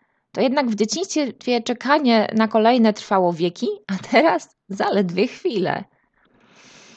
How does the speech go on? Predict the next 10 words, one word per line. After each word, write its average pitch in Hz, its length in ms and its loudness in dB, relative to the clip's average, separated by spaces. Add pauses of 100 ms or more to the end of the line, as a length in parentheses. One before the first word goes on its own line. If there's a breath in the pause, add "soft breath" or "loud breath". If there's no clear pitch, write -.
(200 soft breath)
Gdy 214 160 2
jako 208 240 4
dzieci 214 400 2
czekaliście 214 460 0
na 214 200 4
swoje 202 300 0
urodziny, 175 500 0
pewnie 196 300 4
zastanawialiście 180 720 -4
się, - 200 -6